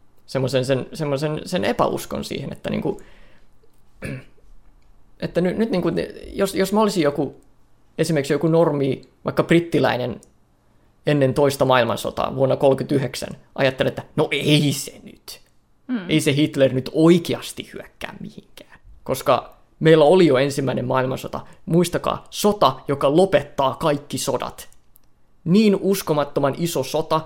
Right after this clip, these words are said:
Speaker 1: että vihdoinkin koko maailma ymmärtää, että ei enää. Ei siihen oikeasti uskonut, että nyt se tapahtuu taas ja, ja vielä isommin. Nyt se niinku jotenkin ymmärtää sen vähän niinku sen,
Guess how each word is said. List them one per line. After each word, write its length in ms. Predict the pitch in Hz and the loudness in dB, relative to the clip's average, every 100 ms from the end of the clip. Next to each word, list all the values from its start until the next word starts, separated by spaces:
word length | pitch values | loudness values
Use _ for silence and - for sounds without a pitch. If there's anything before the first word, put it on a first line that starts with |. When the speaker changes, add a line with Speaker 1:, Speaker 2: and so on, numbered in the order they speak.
| - | -6
Speaker 1:
että 260 | - - 135 | -8 -4 0
vihdoinkin 500 | 202 165 143 135 135 | 0 0 -2 -2 0
koko 260 | 160 156 | 0 2
maailma 320 | 131 139 123 120 | 2 2 0 -2
ymmärtää, 440 | 143 127 120 117 | -2 -2 -4 -10
että 180 | 117 - - - | -10 -12 -8 2
ei 280 | 175 165 | 4 4
enää. 340 | 170 143 139 247 - - - - - - - - | 2 0 -4 -6 -16 -20 -20 -20 -20 -20 -12 -2
Ei 120 | 160 | 2
siihen 220 | 180 185 | 4 6
oikeasti 420 | 196 - 135 - 127 | 6 4 0 0 0
uskonut, 540 | 170 165 - - - - - | 0 0 -4 -8 -10 -14 -12
että 240 | - 123 - - | -4 -4 -4 0
nyt 180 | 160 165 | 2 2
se 100 | 147 | 2
tapahtuu 540 | 147 139 143 - 135 | 2 2 0 0 -4
taas 440 | 135 156 123 131 - - | 2 4 4 0 -8 -6
ja, 100 | 135 131 - - _ | -6 -6 -14 -20 _
ja 80 | - | -4
vielä 220 | 135 147 | 2 4
isommin. 520 | 123 135 147 - - - _ _ - - - _ _ _ _ _ - | 4 0 -4 -6 -12 -14 _ _ -20 -20 -20 _ _ _ _ _ -2
Nyt 140 | 190 | 2
se 100 | 196 | 2
niinku 240 | 151 139 | 0 0
jotenkin 420 | 147 - 156 151 151 | -2 0 0 0 2
ymmärtää 520 | 175 156 113 - - | 4 4 2 0 -2
sen 180 | - 123 | -2 -4
vähän 160 | 123 | -4
niinku 160 | 110 - | -6 -10
sen, 360 | - 123 117 | -10 -8 -8